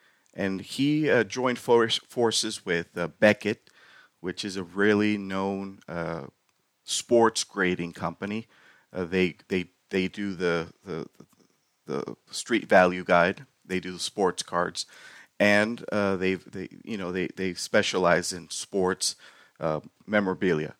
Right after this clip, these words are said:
And so he joined forces with them, and they created C B C S. And for C B C S, for the longest time, they, they took a while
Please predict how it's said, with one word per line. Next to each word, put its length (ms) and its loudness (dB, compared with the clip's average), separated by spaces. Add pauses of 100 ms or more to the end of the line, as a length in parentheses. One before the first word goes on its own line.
(600)
And 140 -6
so 220 2
he 200 -4
joined 300 0
forces 400 -2
with 120 -6
them, 180 -4
and 100 -4
they 80 4
created 440 0
C 220 -4
B 120 -10
C 280 -6
S. 360 -6 (720)
And 540 -2 (220)
for 180 -2
C 200 2
B 140 0
C 220 4
S, 160 6
for 140 -6
the 100 2
longest 400 0
time, 240 0
they, 140 2
they 220 2
took 400 -6
a 80 0
while 520 2